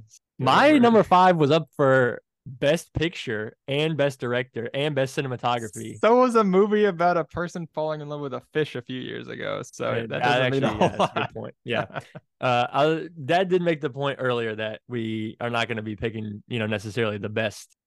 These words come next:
Speaker 1: like, highest quality overall movies, like, on a technical standard. You know, Oscar awards are gonna be announced, or at least the nominees are gonna be announced soon for, uh,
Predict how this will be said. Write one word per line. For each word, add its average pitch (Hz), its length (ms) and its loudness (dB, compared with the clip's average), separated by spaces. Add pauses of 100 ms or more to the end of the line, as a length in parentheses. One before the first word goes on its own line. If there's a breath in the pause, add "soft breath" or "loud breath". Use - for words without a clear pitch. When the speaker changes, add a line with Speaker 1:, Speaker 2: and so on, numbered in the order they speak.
Speaker 1:
like, 117 140 -4
highest 113 360 -2
quality 107 600 -4
overall 110 480 -4
movies, 104 260 -10
like, 104 140 -6
on 101 100 -6
a 98 60 -12
technical 107 680 -8
standard. 107 540 -6
You 120 80 -4
know, 110 240 -4 (120)
Oscar 117 440 2
awards 113 400 2
are 117 260 2
gonna 117 200 0
be 117 120 0
announced, 110 540 -4
or 120 120 2
at 117 120 0
least 127 160 -2
the 127 60 -4
nominees 123 380 -2
are 123 40 -2
gonna 113 120 -6
be 107 100 -8
announced 104 280 -12
soon 104 220 -10
for, 104 260 -8 (360 soft breath)
uh, 98 280 0